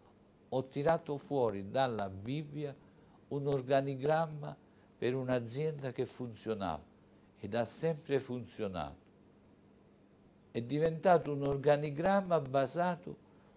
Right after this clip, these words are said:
sui principi biblici, a partire da Mosè, che con umiltà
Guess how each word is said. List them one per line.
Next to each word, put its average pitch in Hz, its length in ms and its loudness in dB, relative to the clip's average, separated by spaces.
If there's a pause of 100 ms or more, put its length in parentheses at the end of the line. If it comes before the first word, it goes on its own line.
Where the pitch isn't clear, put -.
sui - 380 -2
principi 151 680 -2
biblici, 82 720 -6 (760)
a 120 140 -2
partire 151 560 6
da 131 200 4
Mosè, 123 520 4 (440)
che 123 340 0 (400)
con 113 240 0
umiltà 160 680 4